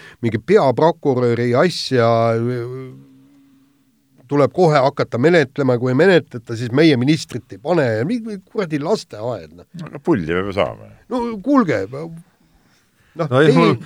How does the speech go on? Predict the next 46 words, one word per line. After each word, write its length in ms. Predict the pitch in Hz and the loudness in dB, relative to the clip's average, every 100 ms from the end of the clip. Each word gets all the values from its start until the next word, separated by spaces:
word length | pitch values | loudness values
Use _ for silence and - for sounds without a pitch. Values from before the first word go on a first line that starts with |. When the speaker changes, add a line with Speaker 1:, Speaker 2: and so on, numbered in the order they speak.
| 139 - 165 | -14 -16 -4
Speaker 3:
mul 140 | 143 | 2
on 60 | 160 | 4
hea 80 | 160 | 4
meel, 200 | 147 151 | 4 4
Jaan, 220 | 156 156 156 | 4 4 4
näha, 220 | 175 123 110 | 2 2 0
et, 180 | - 120 120 120 120 117 _ _ - | -2 0 2 2 0 -4 _ _ -10
et 200 | 117 113 | -6 0
vähemalt 320 | 139 127 117 | 2 2 0
nüüd 140 | 135 131 | -2 -2
on 60 | 120 | 2
sul 180 | 160 151 | 2 4
ka 120 | 156 | 2
limiit 320 | 123 123 107 - | 2 0 -2 -2
täis 280 | 110 87 | -2 -2
juba. 140 | 76 85 | -8 -8
Mul 160 | 120 120 | -4 0
oli 80 | 147 | 0
ammu 280 | 170 110 | 2 2
juba, 180 | 104 104 | 2 0
aga 140 | 101 107 | 0 0
noh, 100 | 104 | -2
sul 220 | 127 120 | -2 -2
nüüd 240 | 117 101 | -2 -4
jõudis 300 | 120 117 113 143 | -2 -2 0 2
nüüd 180 | 113 | 2
siis 200 | - 98 | 0 -8
Speaker 2:
Aga 80 | 98 | -4
mis 80 | 107 | 0
Speaker 3:
karikas, 400 | 110 87 82 - | 0 0 -4 -8
Speaker 2:
limiit? 160 | - _ _ | -14 _ _
Speaker 3:
karikas 480 | 131 135 101 104 - | 0 2 0 -8 0
sai 80 | 120 | 2
Speaker 1:
Ei, 80 | 262 | 4
Speaker 3:
nagu 180 | 208 - | 2 2
täis. 300 | 135 104 190 | 2 2 2
Speaker 1:
ei, 140 | 226 | 4
Speaker 3:
No 80 | 185 | 4
Speaker 1:
sa 140 | 208 | 4
Speaker 3:
ongi 260 | 240 143 143 | 2 2 2
mingisugune 480 | 151 131 131 131 127 | 2 0 0 0 0
kuradi 320 | 139 123 120 | 0 0 2
jant 380 | 147 160 - - | 2 0 -4 -14
käib 240 | 82 80 | -14 -14
lihtsalt. 240 | 90 _ _ | -18 _ _
Speaker 1:
No, 180 | 147 | -4